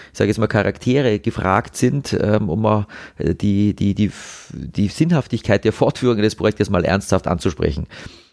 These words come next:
Es ist in vielen Unternehmen nach wie vor so, dass einfach alles durchgezogen wird, was man mal angefangen hat. Ähm, es wird zwar längst gemunkelt, dass es eigentlich Quatsch ist, was man da macht,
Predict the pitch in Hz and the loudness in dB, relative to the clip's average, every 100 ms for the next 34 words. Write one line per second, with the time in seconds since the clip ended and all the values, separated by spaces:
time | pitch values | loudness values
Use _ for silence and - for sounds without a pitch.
0 | - - 113 - 98 - 156 127 120 113 | -10 -2 -2 0 -2 0 0 0 0 0
1 | 110 101 104 110 107 107 107 123 127 - | 2 2 0 -2 0 2 2 0 0 -2
2 | - 117 - 104 - 139 135 - 117 117 | -2 0 2 0 0 0 0 0 0 0
3 | - 107 101 90 120 139 135 139 143 151 | 0 0 2 2 0 0 0 2 0 0
4 | - 110 107 98 92 104 - 101 104 113 | 0 0 0 -2 -2 -2 0 0 0 -2
5 | - 107 120 - 110 - - 98 - - | 0 0 0 0 0 0 0 0 0 0
6 | 98 92 95 92 90 120 - | 0 0 0 2 2 0 -2